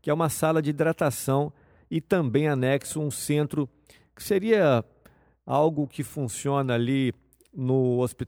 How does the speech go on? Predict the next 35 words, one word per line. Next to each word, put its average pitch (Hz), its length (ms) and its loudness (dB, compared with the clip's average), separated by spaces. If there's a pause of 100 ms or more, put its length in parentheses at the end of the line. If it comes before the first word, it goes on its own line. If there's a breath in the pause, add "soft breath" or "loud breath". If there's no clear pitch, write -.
(140)
algo 143 260 0
parecido 156 540 0
com 151 120 -4
o 123 40 -6
que 151 160 0
funciona 139 680 -2
lá 131 180 0
em 131 80 -2
Campos, 135 640 -2 (300 soft breath)
nos 131 180 -2
plantadores 135 560 0
de 110 80 -4
cana, 139 420 0
que - 80 -6
é 123 40 0
um 120 80 -2
centro - 340 -4
de 120 80 0
referência 120 840 -2 (460 soft breath)
da 113 160 0
dengue, 117 540 0
né? 131 140 0
Seria 143 340 0
algo 147 180 0
semelhante 135 720 0
aqui 139 240 -4
pra - 180 -2
concentrar 151 760 -2
todos 180 340 -4
os 170 160 -6
trabalhos 131 580 0
de 135 80 -4
combate 117 560 0 (360 soft breath)
às 127 200 0
arboviroses 127 960 0